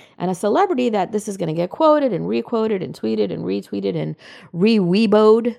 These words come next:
if that's something that you can say." Um, so then I thought, "Well, maybe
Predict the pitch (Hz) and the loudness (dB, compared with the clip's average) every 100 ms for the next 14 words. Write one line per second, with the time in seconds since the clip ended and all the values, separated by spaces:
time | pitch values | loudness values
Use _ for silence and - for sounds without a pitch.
0 | _ - 165 - 180 - - - 208 196 | _ -16 -6 0 0 -2 -14 -8 -6 -4
1 | 180 190 - _ 185 180 185 180 170 180 | -6 -8 -12 _ -8 -6 -8 -8 -10 -8
2 | 196 196 220 - - - - - _ 214 | -6 -6 -6 -12 -20 -20 -20 -20 _ 4
3 | 214 208 202 202 190 - _ _ - - | 6 4 2 -2 -6 -12 _ _ -16 0
4 | 247 233 294 381 247 190 208 214 247 294 | 2 2 0 0 2 4 2 0 -2 0
5 | 254 247 240 | 0 0 -2